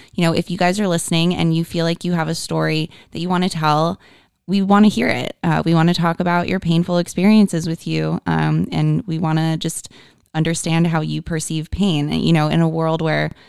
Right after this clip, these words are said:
everything feels like we have to make meaning out of it ourselves, being able to just talk about something that's true to us and we, we can define in our own way is, is a really empowering thing. And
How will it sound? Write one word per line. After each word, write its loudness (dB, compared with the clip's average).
everything 2
feels -2
like -2
we -2
have -2
to -2
make 0
meaning 2
out 0
of -4
it -2
ourselves, -2
being 2
able 0
to 0
just -4
talk -4
about -2
something -2
that's -2
true -4
to -2
us -2
and 0
we, -4
we -4
can -2
define -2
in 0
our 0
own 0
way 0
is, -6
is -6
a -6
really -4
empowering -2
thing. -6
And -2